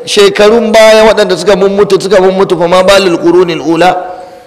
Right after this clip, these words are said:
Annabi Musa ya ce, "Qala ilmuha inda rabbi fi kitabin." Ilimin su yana wajen Ubangiji ne a cikin Lauhul Mahfuz.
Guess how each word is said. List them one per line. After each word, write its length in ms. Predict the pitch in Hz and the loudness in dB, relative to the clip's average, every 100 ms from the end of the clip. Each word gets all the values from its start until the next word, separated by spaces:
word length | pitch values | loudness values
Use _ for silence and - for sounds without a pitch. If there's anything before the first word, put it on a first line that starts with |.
| - _ - | -20 _ -4
Annabi 200 | 214 220 | 0 0
Musa 220 | 208 214 | 0 2
ya 80 | 214 | 0
ce, 140 | 208 196 | 0 -2
"Qala 260 | 208 208 | 0 0
ilmuha 480 | 185 226 226 214 202 | 0 0 2 2 2
inda 260 | 208 220 196 | 0 -2 -2
rabbi 240 | 185 185 | -2 -4
fi 160 | 175 220 | -4 -4
kitabin." 640 | 175 196 233 240 202 151 - - - - - - _ _ _ _ _ _ _ _ _ _ _ _ _ _ _ _ _ _ _ _ _ _ _ _ _ _ | -4 0 2 2 2 0 -6 -14 -20 -20 -20 -20 _ _ _ _ _ _ _ _ _ _ _ _ _ _ _ _ _ _ _ _ _ _ _ _ _ _
Ilimin 500 | 254 247 240 240 226 - - - | 0 2 2 2 0 -4 -8 -10
su 200 | - 220 | -6 0
yana 260 | 220 226 202 | 2 2 2
wajen 280 | 208 233 233 | 2 2 0
Ubangiji 440 | 196 196 190 196 180 | 0 -2 -4 -4 -4
ne 80 | |
a 100 | 160 | -4
cikin 220 | 147 202 196 | -4 -4 -2
Lauhul 200 | 196 160 | -2 -2
Mahfuz. 520 | 139 139 123 104 | -4 -4 -8 -10